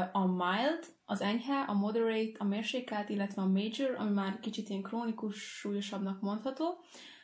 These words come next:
A mai, ö, epizódban mi a mild és a moderate közötti, ö, állapotról fogunk mesélni, vagyis hát pontosabban Berni,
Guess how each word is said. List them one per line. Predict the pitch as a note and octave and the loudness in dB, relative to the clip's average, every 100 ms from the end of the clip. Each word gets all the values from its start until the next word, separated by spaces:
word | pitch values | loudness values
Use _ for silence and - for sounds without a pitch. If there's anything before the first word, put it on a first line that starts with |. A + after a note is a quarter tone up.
| - _ _ | -20 _ _
A | G3+ | 2
mai, | B3 E4 A#3 A3 | 4 6 4 2
ö, | G#3+ | 2
epizódban | G#3 A3 B3 A3+ G#3 G#3 G3+ G3 G3 - - | 2 2 2 4 4 4 2 2 0 -4 -4
mi | G#3+ G#3 G#3 | -2 0 -2
a | C4 | 2
mild | G3 G3 A3 C4+ C#4+ | 4 4 4 0 -2
és | - G#3 G3 G#3 | -2 -2 0 2
a | |
moderate | G3 G3+ G3 G3 G3 | 2 2 2 0 0
közötti, | G#3 G3 F#3+ - G3 F#3 F#3 - _ | -2 -2 -2 -2 0 0 -2 -12 _
ö, | G3+ | -4
állapotról | G3 F#3+ F#3+ F#3+ F#3 F#3+ F#3+ G3 | 0 0 2 2 2 -2 -2 -4
fogunk | F#3+ - G3 F#3 F#3 | -4 -6 -4 0 0
mesélni, | F#3+ - C#4 C#4 D4 | -2 -2 0 0 0
vagyis | B3 A3 - | -2 -2 -4
hát | G#3+ - | -6 -2
pontosabban | G#3+ G3+ - G3 F#3+ F#3+ F#3+ | -2 -2 -2 -2 2 4 8
Berni, | G#3 F#3+ F#3 - F#3+ | 8 8 8 8 6